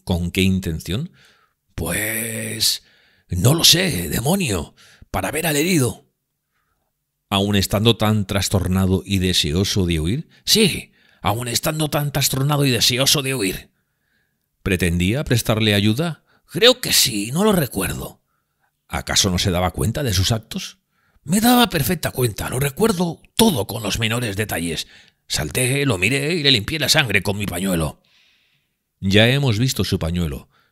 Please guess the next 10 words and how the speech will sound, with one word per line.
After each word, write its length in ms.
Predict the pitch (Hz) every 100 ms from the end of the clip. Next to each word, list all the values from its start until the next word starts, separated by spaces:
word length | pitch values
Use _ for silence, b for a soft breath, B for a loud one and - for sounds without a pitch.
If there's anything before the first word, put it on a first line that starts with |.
| _
¿Esperaba 400 | - - 80 82
usted 240 | 85 - 113
volverlo 480 | 160 90 85 80
en 60 | 78
sí? 340 | - - _ _ _ _ _ _ _ _ _ -
Simplemente 1080 | - 180 247 - - 92 113 123 135 143 143
quería 460 | - 127 156 147
saber 360 | - 139 147 151
si 360 | - 147 95
vivía. 600 | 92 90 117 110 73 -